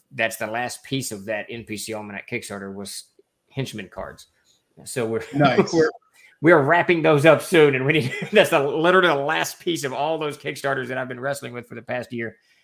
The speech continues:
Speaker 1: is, are the henchman cards. So it's,
Speaker 2: <laughs>
Speaker 1: it's funny and ironic that you asked that <laughs> so soon.
Speaker 2: And I, I didn't know that you had those going. I just know, like,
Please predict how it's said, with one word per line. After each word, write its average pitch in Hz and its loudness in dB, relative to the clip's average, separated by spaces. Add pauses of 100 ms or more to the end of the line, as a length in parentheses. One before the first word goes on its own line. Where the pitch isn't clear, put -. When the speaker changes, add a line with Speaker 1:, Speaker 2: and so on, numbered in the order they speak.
(180)
Speaker 1:
is, 113 -12
are 123 -10
the 117 -8
henchman 127 -6
cards. 113 -10
So 117 -10
it's, - -16 (200)
Speaker 2:
<laughs> - -12
Speaker 1:
it's - -6
funny 226 -2
and 208 2
ironic 180 6
that 165 -2
you 147 2
asked 113 -6 (100)
that 180 -2
<laughs> - -8
so 220 -4
soon. 240 -2 (120)
Speaker 2:
And 160 8
I, 180 6
I 190 6
didn't 208 0
know 196 6
that 170 2
you 165 0
had 160 2
those 147 2
going. 151 0
I 123 -4
just 143 -6
know, 147 -2
like, 131 -4